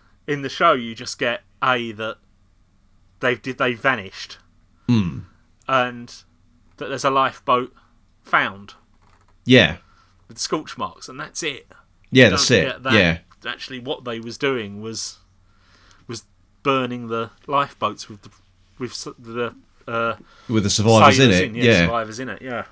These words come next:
Speaker 2: Yeah. The, the other thing as well that was different was the whole thing with the, um, the Doctor, um, taking Mister Robin's boat.
Speaker 1: Yeah. And Joe taking the,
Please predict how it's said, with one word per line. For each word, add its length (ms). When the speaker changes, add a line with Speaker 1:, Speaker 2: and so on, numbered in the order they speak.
Speaker 2:
Yeah. 320
The, 140
the 120
other 160
thing 240
as 120
well 160
that 260
was 140
different 400
was 200
the 100
whole 200
thing 320
with 280
the, 240
um, 400
the 80
Doctor, 640
um, 600
taking 340
Mister 220
Robin's 360
boat. 400
Speaker 1:
Yeah. 260
And 260
Joe 240
taking 500
the, 220